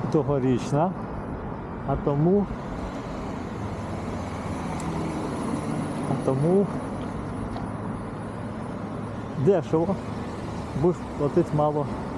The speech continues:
податку. Тільки не треба його перебудовувати, зразу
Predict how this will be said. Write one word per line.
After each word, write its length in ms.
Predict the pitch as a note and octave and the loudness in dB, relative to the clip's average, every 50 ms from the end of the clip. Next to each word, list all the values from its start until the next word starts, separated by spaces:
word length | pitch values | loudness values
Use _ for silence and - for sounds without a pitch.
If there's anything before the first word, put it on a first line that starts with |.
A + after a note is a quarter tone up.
| - | 0
податку. 460 | - C#3+ C3+ C#3+ A#2+ G#2 F#2 C#2 C#2 - - - - - - - - - - - - - - - - - - - - | 2 2 4 4 2 2 0 -2 -2 -2 -2 -2 -2 -4 -4 -4 -4 -4 -4 -4 -4 -4 -4 -4 -4 -4 -4 -2 0
Тільки 220 | - - - D3+ C#3+ | 0 2 4 4 4
не 80 | C#3+ | 4
треба 400 | C3+ C3 D#3 E3 F#3 F3 E3 E3 | 4 4 4 4 4 4 4 4
його 360 | D#3 D3+ C#3+ B2 B2+ D3+ D#3 C#3+ A#2+ - - - - - - - | 6 6 6 6 4 4 4 2 0 -2 -2 -2 -2 -2 0 2
перебудовувати, 840 | - C#3 D3+ C#3+ C3 D3 C3 C#3 C#3+ C3+ A#2+ A2 G#2 - - A#2 G#2 - - - - - - - - - - - - - - - - A#2 | 4 6 6 6 6 6 6 6 6 6 4 2 2 2 4 4 4 4 2 -2 -2 -2 -2 -2 -2 -2 -2 -2 -4 -4 -4 -2 0 2
зразу 300 | B2 C3+ D3+ D3+ C3+ | 4 4 4 4 4